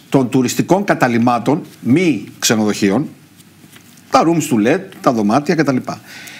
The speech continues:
Τελείωσε η συλλογική σύμβαση και είμαστε στη διαδικασία να την ανανεώσουμε. Η σύμβαση αυτή προέβλεπε, έχει τέσσερις κατηγορίες και προέβλεπε μισθούς από οκτακόσια είκοσι πέντε μεικτά, η πρώτη κατηγορία,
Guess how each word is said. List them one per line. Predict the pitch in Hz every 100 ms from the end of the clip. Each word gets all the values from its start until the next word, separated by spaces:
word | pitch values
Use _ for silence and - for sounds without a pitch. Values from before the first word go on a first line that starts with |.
| -
Τελείωσε | - 160 226 -
η |
συλλογική | 143 131 110 98
σύμβαση | - 92 90 190 220
και | -
είμαστε | - 202
στη | 165
διαδικασία | 151 143 - 196
να | 202
την |
ανανεώσουμε. | 196 190 190 165 - - - - - - - - - - - - - -
Η | -
σύμβαση | 120 214 247 226
αυτή | 170 - 139 147 - - - - - -
προέβλεπε, | - 147 196 233 196 170 147
έχει | - 151
τέσσερις | - 202 196
κατηγορίες | - 127 120 113 113 156
και | -
προέβλεπε | 151 160 196 214 190
μισθούς | 160 - 190 127 - -
από | 123 - 120
οκτακόσια | - - 104 - 180 190
είκοσι | 202 202 147 - -
πέντε | - 101 92
μεικτά, | 92 92 - 92 117 - - - - - - - -
η | 123
πρώτη | - 110 -
κατηγορία, | 87 90 87 87 110 180